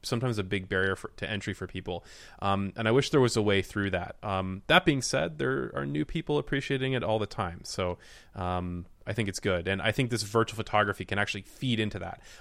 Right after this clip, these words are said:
I bet people have bought games. Not an insignificant number of people have bought games because of the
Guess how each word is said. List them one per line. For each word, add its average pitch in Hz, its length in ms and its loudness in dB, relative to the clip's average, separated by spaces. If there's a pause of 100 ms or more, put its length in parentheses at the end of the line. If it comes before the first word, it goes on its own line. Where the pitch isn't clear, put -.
(140)
I 151 160 10
bet 110 440 6
people 110 320 2
have 98 180 -2
bought 110 320 8
games. 90 420 -2 (140)
Not 120 360 6
an 120 120 2
insignificant 113 580 0 (220)
number 104 240 -2
of - 60 -6
people 101 240 0
have 95 140 -6
bought 98 280 6
games 90 420 -2 (400)
because 98 680 4
of 98 240 -4
the 92 400 -2